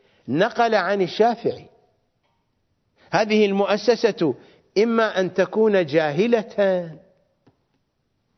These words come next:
يجهلون من أن المصدر الأصلي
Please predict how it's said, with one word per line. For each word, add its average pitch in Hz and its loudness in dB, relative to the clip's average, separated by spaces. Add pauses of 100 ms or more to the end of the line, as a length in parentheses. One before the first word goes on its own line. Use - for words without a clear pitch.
(680)
يجهلون 160 0 (640)
من 180 0
أن 202 0
المصدر 165 0 (240)
الأصلي 160 0